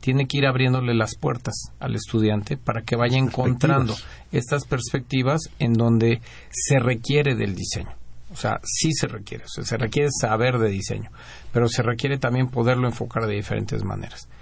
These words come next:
Speaker 1: Porque, eh, podríamos decir que la tecnología nos ha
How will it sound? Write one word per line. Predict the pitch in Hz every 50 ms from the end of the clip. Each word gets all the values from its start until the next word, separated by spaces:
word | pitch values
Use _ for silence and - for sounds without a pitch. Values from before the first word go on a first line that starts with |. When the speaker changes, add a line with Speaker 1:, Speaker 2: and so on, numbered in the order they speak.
| - - - - - - - -
Speaker 1:
Porque, | - 123 117 117 - - 123 120 120 120 123 120 117
eh, | - - - - 131 117 117 117 117
podríamos | - 127 123 127 135 139 139 135 135
decir | 131 120 - 135 127 127
que | - 127
la | 123 120 117
tecnología | 120 - 113 110 113 113 110 113 113 - - 135 131
nos | 131 123 - -
ha | 127 127 127 127 127